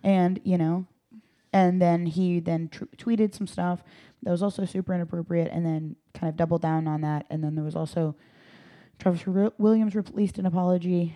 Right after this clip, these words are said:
and then has since doubled down on his defense of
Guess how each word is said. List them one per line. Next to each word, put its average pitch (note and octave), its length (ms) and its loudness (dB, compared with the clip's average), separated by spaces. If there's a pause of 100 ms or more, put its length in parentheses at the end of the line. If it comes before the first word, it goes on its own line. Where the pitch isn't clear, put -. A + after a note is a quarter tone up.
and F3 220 0
then D#3 220 0
has E3 200 -4
since G3 320 -2
doubled E3 400 2
down D3+ 420 -4 (300)
on D3+ 560 -6 (680)
his F3+ 500 2
defense D#3 760 -6
of D#3 600 -8